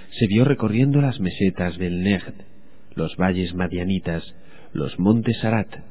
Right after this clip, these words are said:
en los que crecían frutales traídos de Europa, las alturas de Asir,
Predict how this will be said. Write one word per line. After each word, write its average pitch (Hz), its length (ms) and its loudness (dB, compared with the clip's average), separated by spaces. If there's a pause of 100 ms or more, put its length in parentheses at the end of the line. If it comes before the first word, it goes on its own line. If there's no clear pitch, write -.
(180)
en 110 100 6
los 110 120 6
que 107 120 4
crecían 131 540 2
frutales 92 580 2
traídos 87 440 -2
de 92 60 0
Europa, 82 440 0 (500)
las 90 280 0
alturas 98 500 2
de 92 160 -2
Asir, 101 320 4